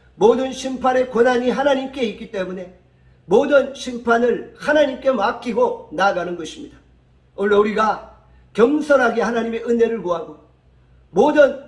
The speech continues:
죄로부터 이제는 떠나 하나님 앞에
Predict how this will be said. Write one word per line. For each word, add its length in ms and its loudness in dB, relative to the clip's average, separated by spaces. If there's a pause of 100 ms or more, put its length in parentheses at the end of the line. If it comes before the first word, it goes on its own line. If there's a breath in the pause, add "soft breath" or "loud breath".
(140)
죄로부터 480 2
이제는 440 0
떠나 480 -4 (260)
하나님 380 0
앞에 360 -6